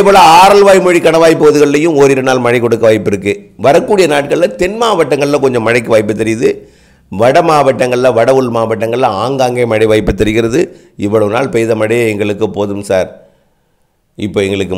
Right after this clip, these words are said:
மழை தேவையில்லை" என்று நீங்கள் சொன்ன, சொல்கிறீர்கள், புரிகிறது. ஆகவே மழை முற்றிலுமாக வறண்ட வானிலையாக இருக்காது, ஆங்காங்கே மழை இருக்கும்.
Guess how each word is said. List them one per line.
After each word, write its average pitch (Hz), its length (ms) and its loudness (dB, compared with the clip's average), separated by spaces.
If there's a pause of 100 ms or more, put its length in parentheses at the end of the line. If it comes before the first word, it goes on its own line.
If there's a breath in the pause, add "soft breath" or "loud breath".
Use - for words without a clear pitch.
மழை 113 140 0 (120)
தேவையில்லை" 117 400 0
என்று 113 180 -6
நீங்கள் 101 240 -6
சொன்ன, 95 300 -8
சொல்கிறீர்கள், 98 520 -6
புரிகிறது. 95 460 -2 (680)
ஆகவே 95 340 -4 (280)
மழை 110 180 -2 (140)
முற்றிலுமாக 131 560 -4 (100)
வறண்ட 110 300 0
வானிலையாக 101 460 0
இருக்காது, 92 380 -2 (200)
ஆங்காங்கே 120 480 -2
மழை 123 180 2
இருக்கும். 131 320 -2